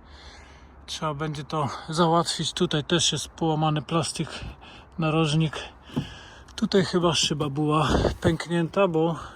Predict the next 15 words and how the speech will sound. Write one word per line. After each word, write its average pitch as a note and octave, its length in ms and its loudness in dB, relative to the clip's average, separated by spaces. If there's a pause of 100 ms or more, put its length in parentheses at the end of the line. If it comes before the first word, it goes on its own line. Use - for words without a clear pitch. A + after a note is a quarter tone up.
(120)
było D#3+ 360 -4
szkło. - 440 -4 (960)
Ale D3 200 -10
która E3 320 -4
szyba, D#3+ 380 -4 (2000)
to E3+ 180 4
nie E3 240 4
wiem. B2 340 -4 (1200)
Która D#3+ 420 -4 (380)
tutaj C#3+ 420 -6
jest C3 320 -8 (540)
Siglo C#3+ 760 -8 (1500)
z, C3+ 220 -12
jest B2 400 -8
zerem. E3 440 -2